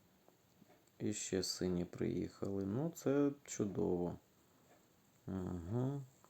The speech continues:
Так, Меліндор заблокований. Давайте з себе знімемо. Пробиваємо. Зараз будуть міньйони, вони це все знімуть. Угу.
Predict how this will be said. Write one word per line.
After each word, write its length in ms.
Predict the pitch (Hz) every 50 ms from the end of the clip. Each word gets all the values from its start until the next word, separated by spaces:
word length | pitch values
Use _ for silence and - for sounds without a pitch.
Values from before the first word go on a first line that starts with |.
| - - - - _ _ _ - - - _ - _ _ -
Так, 480 | - - 95 92 87 82 - - - - - - - - - - - - - -
Меліндор 720 | 101 98 95 90 87 87 87 87 90 87 87 87 87 92
заблокований. 1040 | 85 87 - - - 98 95 98 - - - 135 143 139 113 107 101 95 92 92 90
Давайте 600 | 90 90 92 95 92 92 90 90 90 - - -
з 60 | -
себе 440 | - - - - 92 92 90 95 92
знімемо. 680 | 92 95 101 110 120 127 131 120 107 104 98 95 92 87 - - - - - - - - - - - - - - - - - - - -
Пробиваємо. 920 | - - 92 90 90 87 95 92 98 117 127 127 120 110 104 101 98 95
Зараз 380 | 85 87 90 90 90 92 87 87
будуть 360 | 90 90 92 92 95 92 -
міньйони, 520 | 104 110 120 127 139 156 160 147 127 113
вони 340 | 104 95 98 98 95 92 90
це 240 | - - - 98 95
все 260 | 92 - - 107 101
знімуть. 640 | 101 104 123 135 143 143 135 120 113 - - - - _ _ _ _ _ - _ _ _ - - - - - - _ _ - _ _ - _ _ _ _ _ _ _ - - - _ _ _ - _ _ _ _ _ _ _ - _ - _ - - -
Угу. 560 | 104 104 95 92 90 80 90 113 123 143